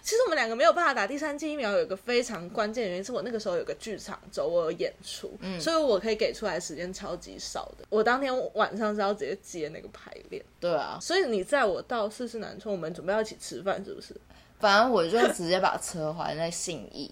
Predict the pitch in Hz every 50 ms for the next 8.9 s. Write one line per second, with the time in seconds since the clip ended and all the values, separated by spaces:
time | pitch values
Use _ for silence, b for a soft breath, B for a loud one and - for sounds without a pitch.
0 | - - - - _ - 185 180 170 - 131 131 120 - - - - 160 - -
1 | - - - - - 180 175 - - - - - - - - - - - - -
2 | - - - - - _ _ _ 233 233 233 - - 381 440 466 - - 320 269
3 | 247 254 254 254 330 320 294 277 - - - - 240 214 214 - 240 226 226 196
4 | 208 214 226 214 190 180 170 170 185 180 180 202 208 240 220 - - - _ _
5 | _ - 285 285 - 220 202 165 - - - - - - - - 214 208 226 247
6 | 254 247 233 214 - - - _ _ _ - 214 254 262 254 247 226 202 220 214
7 | 220 214 208 - - - 196 180 214 214 190 196 208 214 202 180 160 143 92 104
8 | 196 196 208 233 240 214 196 190 185 180 175 175 170 156 139 117 -